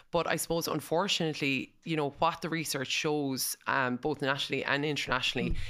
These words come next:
Speaker 1: is that this is a really heavily gendered issue. Um, so, for example, of that younger cohort, one in five young women will have been abused by a current partner or ex, male partner or ex, um, compared to one in eleven young men.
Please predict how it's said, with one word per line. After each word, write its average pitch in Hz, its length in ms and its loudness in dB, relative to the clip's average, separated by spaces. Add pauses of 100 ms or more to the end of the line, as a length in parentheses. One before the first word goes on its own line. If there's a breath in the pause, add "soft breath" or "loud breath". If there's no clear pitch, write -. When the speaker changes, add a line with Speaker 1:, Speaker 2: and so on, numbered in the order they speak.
(180 loud breath)
Speaker 1:
is 143 160 -2
that 139 260 0
this 156 220 0
is 147 140 0
a 147 60 0
really 139 220 0
heavily 135 380 -2
gendered 123 380 -2
issue. 131 360 -4 (500 loud breath)
Um, 135 300 4
so, 151 180 -2
for 156 120 -2
example, 151 480 2
of 135 340 0
that 123 400 0
younger 156 360 0
cohort, 127 580 -2
one 160 240 0
in 147 120 0
five 147 480 2
young 131 220 0
women 120 340 -2 (360 loud breath)
will 143 160 -2
have 127 180 0
been 135 140 0
abused 127 580 -2
by 123 160 2
a 113 80 0
current 120 400 -4
partner - 560 -2
or 127 180 0
ex, - 460 -4
male 156 340 2
partner 117 440 0
or 117 260 0
ex, - 480 -4 (420 loud breath)
um, 127 280 2
compared 143 320 0
to 143 80 -4
one 143 220 0
in 135 120 2
eleven 131 420 0
young 123 280 0
men. 123 320 -2